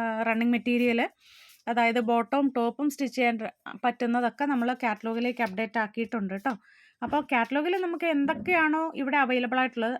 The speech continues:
അതെല്ലാം കാറ്റലോഗിൽ ഉണ്ടാവും. അപ്പോൾ തീർച്ചയായിട്ടും കാറ്റലോഗും കൂടെ ചെക്ക് ചെയ്യാനായിട്ട് ശ്രദ്ധിക്കുക. ആ, എപ്പോഴും എപ്പോഴും പുതിയ കാറ്റലോഗ് ഇല്ല, നമുക്കൊരൊറ്റ ലിങ്ക് മാത്രമേ ഉള്ളൂ. ഇനി കാണിച്ചുകൊണ്ടിരിക്കുന്നത് മൂന്ന്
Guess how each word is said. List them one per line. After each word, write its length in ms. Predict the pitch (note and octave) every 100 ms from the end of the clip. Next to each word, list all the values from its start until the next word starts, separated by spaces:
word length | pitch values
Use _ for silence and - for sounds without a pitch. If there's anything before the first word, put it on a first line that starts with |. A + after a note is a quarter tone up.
| G#3+
അതെല്ലാം 320 | A3+ A3 B3 B3
കാറ്റലോഗിൽ 400 | G3+ G#3+ G#3+ A3+
ഉണ്ടാവും. 260 | G3+ G3 D#4 _ _ _
അപ്പോൾ 160 | - C#4+
തീർച്ചയായിട്ടും 460 | B3+ B3 C#4+ D4+ D#4
കാറ്റലോഗും 340 | C4+ B3+ C#4 C#4
കൂടെ 120 | C#4+ D4
ചെക്ക് 160 | B3+
ചെയ്യാനായിട്ട് 400 | C4 A#3+ A#3 A#3 B3
ശ്രദ്ധിക്കുക. 440 | A3+ F#3 G3+ A#3+ E4 - _ _ _ _
ആ, 140 | - A3 A3 G#3+ G#3 G#3 C4
എപ്പോഴും 320 | C4 D4+ E4+ F#4+
എപ്പോഴും 300 | C#4+ E4+ E4+ D4+
പുതിയ 220 | B3+ D#4 E4
കാറ്റലോഗ് 440 | C#4+ C4 B3+ C4 B3
ഇല്ല, 120 | A3+ B3
നമുക്കൊരൊറ്റ 500 | A3 C#4+ D4 C4+ D4 D4
ലിങ്ക് 200 | B3+ B3+ B3+
മാത്രമേ 320 | G3+ A#3+ A#3
ഉള്ളൂ. 160 | F#3+ G4 - _ _ _ -
ഇനി 160 | C#4+ D#4+
കാണിച്ചുകൊണ്ടിരിക്കുന്നത് 760 | E4+ D4+ D#4 D#4 C#4 C#4 C4+ C4 D#4
മൂന്ന് 220 | A#3+ A3+